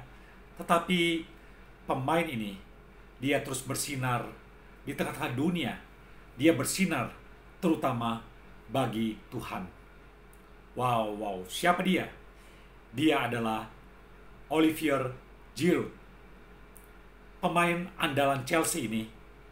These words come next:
terus bersinar, terus berprestasi. Dan menariknya adalah, Olivier Giroud ini juga adalah seorang pemain yang sangat ekspresif,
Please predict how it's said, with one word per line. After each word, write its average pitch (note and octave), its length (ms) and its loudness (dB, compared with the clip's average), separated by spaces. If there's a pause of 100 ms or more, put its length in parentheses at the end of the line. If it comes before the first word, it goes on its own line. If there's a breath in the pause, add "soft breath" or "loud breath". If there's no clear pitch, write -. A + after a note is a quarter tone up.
(600)
terus F#3 240 4
bersinar, D3 640 0
terus G3+ 320 0
berprestasi. A#2+ 800 -2 (1300)
Dan C#3 240 4
menariknya A#2+ 480 0
adalah, A#2 320 -2 (640)
Olivier E3 480 2
Giroud D3 240 0
ini D3 80 -4
juga C3 240 0
adalah B2+ 160 0
seorang B2 400 -4
pemain C3 400 -2
yang A#2+ 320 -4
sangat B2+ 400 -4
ekspresif, - 800 -2